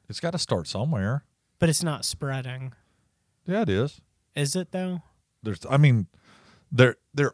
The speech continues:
Speaker 1: are reports that
Speaker 2: Yeah.
Speaker 1: it's spreading. There's already people, there's a whole cruise ship that's quarantined with people with the coronavirus.
Speaker 2: They, so they, so it was funny. I don't know if it was
Speaker 1: And
Speaker 2: the
Speaker 1: that's
Speaker 2: same
Speaker 1: not in
Speaker 2: cruise ship.
Speaker 1: China.
Speaker 2: It, New Jersey, which is the Florida of the North.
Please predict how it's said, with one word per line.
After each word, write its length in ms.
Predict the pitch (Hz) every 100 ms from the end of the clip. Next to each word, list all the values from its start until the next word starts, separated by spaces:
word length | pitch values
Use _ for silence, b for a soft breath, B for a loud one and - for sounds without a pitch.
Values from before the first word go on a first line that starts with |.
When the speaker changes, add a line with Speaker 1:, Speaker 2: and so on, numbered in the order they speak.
| -
Speaker 1:
are 220 | 131 131
reports 460 | 120 - 131 110
that 60 | 208
Speaker 2:
Yeah. 200 | 185 127
Speaker 1:
it's 100 | 123
spreading. 440 | - 120 87 73 - _ _ _ _ -
There's 180 | 175
already 200 | 214 226
people, 400 | 226 226 214 208 151
there's 220 | 180 196
a 120 | 170 - _ _
whole 300 | - 220 202
cruise 420 | - - 226 226
ship 340 | - 165 104 - _ _ _ _ _ _
that's 200 | 147 127
quarantined 640 | - 202 202 170 - 107 101
with 160 | 85
people 300 | - - 95
with 140 | 87 85
the 60 |
coronavirus. 600 | - 92 87 82 82 87
Speaker 2:
They, 140 | 196 208
so 180 | -
they, 320 | 247 269 233 - _ -
so 160 | -
it 60 | 240
was 160 | 226 -
funny. 440 | 226 226 202 160 -
I 80 | 175
don't 120 | 196
know 80 | 208
if 100 | 202
it 40 | 196
was 160 | 185
Speaker 1:
And 80 | 127
Speaker 2:
the 40 | 151
Speaker 1:
that's 60 |
Speaker 2:
same 200 | 196 190
Speaker 1:
not 200 | 185 180
in 80 | 175
Speaker 2:
cruise 80 | 151
ship. 120 | 170
Speaker 1:
China. 280 | 185 214 143 b b b b b b b _
Speaker 2:
It, 480 | 196 196 160 180 156
New 160 | 190 185
Jersey, 420 | 147 170 160 143
which 180 | 131 -
is 120 | 135
the 100 | 135
Florida 380 | - 156 139 123
of 60 |
the 80 | 123
North. 520 | 131 131 123 123 -